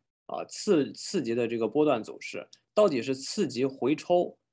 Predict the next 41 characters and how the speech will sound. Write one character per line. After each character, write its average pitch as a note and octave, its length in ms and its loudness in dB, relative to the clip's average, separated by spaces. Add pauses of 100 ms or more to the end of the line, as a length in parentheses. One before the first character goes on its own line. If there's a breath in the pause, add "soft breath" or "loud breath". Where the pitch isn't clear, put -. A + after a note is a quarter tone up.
(120)
还 A#2 200 0
是 D3 120 -2
说 C#3 280 4
变 D3 260 0
成 A2 220 -8
反 A#2+ 320 -2
转 F#2+ 180 0
的 E2 160 -10
这 A2+ 160 -8
个 A2 100 -4
新 E3+ 280 -2
一 D#3+ 60 -2
轮 A#2 120 -2
的 A#2+ 80 -2
起 - 220 -6
点 B2 200 -2
呢？ C2+ 80 -14 (160)
只 C#3 240 0
有 G#2+ 220 2
走 - 240 -6
出 - 120 -6
来 G#2+ 120 -2
才 - 180 -8
能 G2+ 140 -6
知 G2+ 100 -6
道， F2 180 -6 (220 soft breath)
提 - 180 -2
前 A2+ 300 -2
你 G#2 80 -8
是 G#2+ 100 -8
确 G#2 160 -6
认 A2 160 -2
不 A2+ 60 0
了 A2 180 0
的。 - 160 -12 (280)
所 E3 120 0
以 D#3 80 4
这 A3+ 240 4
个 C#3 120 4
地 A#2 160 -2
方， A2 340 2